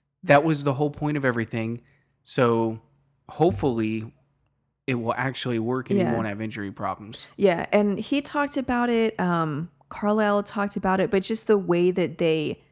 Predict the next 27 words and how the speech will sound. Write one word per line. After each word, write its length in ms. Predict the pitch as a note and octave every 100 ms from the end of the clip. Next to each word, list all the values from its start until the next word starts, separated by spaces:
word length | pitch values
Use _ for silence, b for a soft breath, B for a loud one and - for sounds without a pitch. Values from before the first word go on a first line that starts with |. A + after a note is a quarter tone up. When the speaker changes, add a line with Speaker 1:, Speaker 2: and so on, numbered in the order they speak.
| _ -
Speaker 2:
like, 120 | F3+
what 240 | F3 G3 G#3+
his 260 | A3 G3
rehab 600 | F3 E3+ F3 F#3 F3 E3 -
actually 400 | E3 - D#3+ D3+
was 460 | C#3+ A2+ F2+ -
and 80 | -
how 240 | F3+ F#3
much 220 | G3 G3 C3
Speaker 1:
Mm-hmm. 80 |
Speaker 2:
they 140 | A#2 F3
worked 360 | D#3 D#3 E3
on 160 | E3+ E3
it. 140 | D#3+
On, 240 | D#3 D#3 E3 B B B
you 100 | - F#3+
know, 40 | E3 - -
uh, 120 | F3+
Porzingis 560 | E3 G3 F#3 G3 G3 F#3
talked 300 | - F3+ F3
about 280 | G3+ E3+ D#3
not 200 | F#3 F#3
just 420 | - F#3+ - - _ -
putting 300 | - G#3 G3+
on 200 | F3 E3+
muscle, 520 | E3+ G#3 - D#3 C3+
but 320 | D#3 E3+ D#3